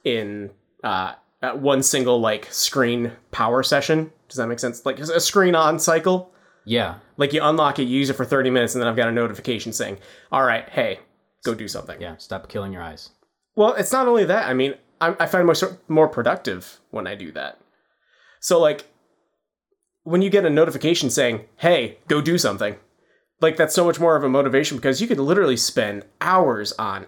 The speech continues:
Speaker 1: Instagram, on Facebook, on Reddit, Twitter, YouTube.
Speaker 2: Useless hours, I might add.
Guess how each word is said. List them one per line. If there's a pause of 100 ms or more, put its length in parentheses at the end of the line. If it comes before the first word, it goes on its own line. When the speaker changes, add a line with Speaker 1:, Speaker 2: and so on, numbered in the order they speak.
Speaker 1:
Instagram,
on
Facebook,
on
Reddit,
Twitter,
YouTube.
Speaker 2:
Useless
hours,
I
might
add.